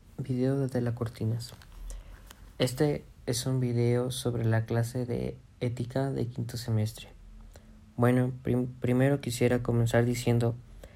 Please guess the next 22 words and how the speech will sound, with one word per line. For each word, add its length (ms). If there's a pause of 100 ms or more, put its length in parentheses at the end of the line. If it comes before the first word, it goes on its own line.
(380)
que 160
este 220
video 340
es 60
sumamente 600
enriquecedor, 680
ya 160
que 100
se 120
nos 200
muestra 320
la 140
parte 400 (420)
en 160
la 160
que 160
nosotros 580
estamos 380
fallando 420
como 260
seres 340
humanos 500